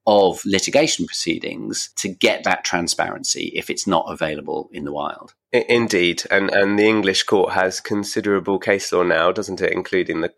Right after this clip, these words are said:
Speaker 2: from the Court of Appeal about, uh, established, well-rehearsed regimes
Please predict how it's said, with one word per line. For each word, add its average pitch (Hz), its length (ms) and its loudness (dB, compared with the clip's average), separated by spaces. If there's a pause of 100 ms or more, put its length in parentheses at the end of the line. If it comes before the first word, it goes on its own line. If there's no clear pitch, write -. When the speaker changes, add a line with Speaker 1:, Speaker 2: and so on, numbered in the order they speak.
(100)
Speaker 2:
from 87 160 -6
the 82 80 -4
Court 92 320 -4
of 85 60 -8
Appeal 87 480 0
about, 87 600 0
uh, - 200 2 (100)
established, 95 800 0
well-rehearsed 92 1300 0 (200)
regimes 92 880 -2